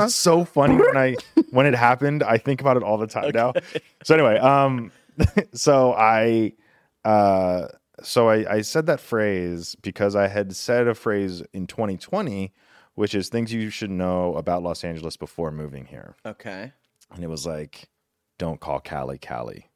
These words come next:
Speaker 1: No one says that in California.
Speaker 2: <laughs>
Speaker 1: Don't do it. Not a good idea," right? Um, or, you know, "Santa Monica, not close to downtown. Don't think it is."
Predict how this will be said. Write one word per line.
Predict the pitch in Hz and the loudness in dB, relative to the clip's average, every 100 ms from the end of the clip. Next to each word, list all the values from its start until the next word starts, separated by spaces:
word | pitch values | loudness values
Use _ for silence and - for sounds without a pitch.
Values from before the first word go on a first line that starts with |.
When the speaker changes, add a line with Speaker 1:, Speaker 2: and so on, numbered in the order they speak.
| _ _ _ | _ _ _
Speaker 1:
No | 71 73 | -12 -10
one | 73 73 | -8 -10
says | - 69 | -12 -12
that | 69 67 | -12 -16
in | 65 | -14
California. | 64 60 - - 52 - | -14 -10 -10 -10 -12 -16
Speaker 2:
<laughs> | - | -12
Speaker 1:
Don't | 71 67 | -12 -12
do | 69 58 | -16 -16
it. | 50 - _ _ _ _ _ _ 82 | -18 -20 _ _ _ _ _ _ -12
Not | 69 69 | -10 -10
a | |
good | 67 | -10
idea," | 64 - - - - _ 80 | -12 -14 -20 -18 -20 _ -8
right? | 73 76 - _ _ - - _ - | -6 -8 -12 _ _ -20 -20 _ -8
Um, | 95 95 87 85 | -6 -6 -10 -14
or, | 78 82 80 | -12 -8 -8
you | 82 | -8
know, | 78 69 | -10 -10
"Santa | - 95 92 | -10 -8 -6
Monica, | 92 101 110 120 113 - | -6 -4 -2 -4 -4 -10
not | 92 92 80 - | -4 -2 -4 -8
close | 71 57 - - | -14 -12 -12 -12
to | |
downtown. | 71 62 60 - 53 - _ _ _ | -12 -14 -16 -20 -20 -20 _ _ _
Don't | 104 92 - | 0 0 -4
think | 78 71 | -12 -14
it | 69 | -16
is." | 52 - - | -18 -18 -18